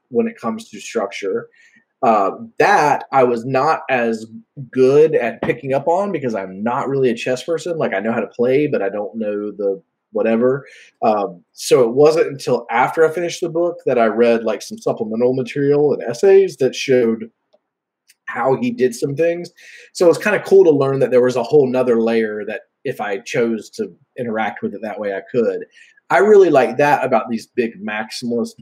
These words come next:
books because you as the reader get to kinda choose what your entry point. To me, this was just, like, some of the best writing on, like, everyday life and, you know, it was very, like,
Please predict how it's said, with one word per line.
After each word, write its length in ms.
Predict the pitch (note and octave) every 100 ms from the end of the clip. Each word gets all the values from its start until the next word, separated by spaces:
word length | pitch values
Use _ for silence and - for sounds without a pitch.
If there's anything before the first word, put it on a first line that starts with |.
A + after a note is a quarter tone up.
| -
books 460 | A2+ B2 - - - -
because 600 | C#3+ A#2 D3+ C#3 B2+ A#2 _ _ _ _ _ _
you 500 | D#3 D#3+ C#3+ G#3+ A3
as 100 | E3+
the 140 | C#3+
reader 300 | C3 E3 E3
get 160 | C3 C3+
to 80 | B2+
kinda 260 | D3 A#2 G#2
choose 440 | - D3 B2 A#2
what 100 | A#2
your 120 | A2
entry 200 | A2+ G#2+
point. 240 | - G#2 -
To 100 | B2+
me, 400 | C3 G3 A3+ G#3+
this 200 | D#3 E3+
was 160 | D3+ C3+
just, 260 | C3 A#2
like, 360 | A2 F#2+ F#2 - _ _ _ _ _ -
some 280 | - F3 D#3+
of 120 | B2+
the 60 |
best 640 | A#2 A2+ D#3 D#3+ D3+ - C3+
writing 520 | A#2+ B2 B2 A#2 A2+
on, 260 | G#2+ G#2+ G#2
like, 260 | G2+ F#2+ - -
everyday 760 | B2 B2+ B2+ A#2+ A2+ A2+ A2 G#2+
life 720 | G2+ A2 A2+ A#2 A2+ - - -
and, 420 | B2 G2+ G2+ G2 G#2
you 160 | A#2
know, 180 | G#2 G2
it 40 | G2+
was 100 | F#2+
very, 280 | A#2 A2+ A2
like, 320 | G#2+ G2+ -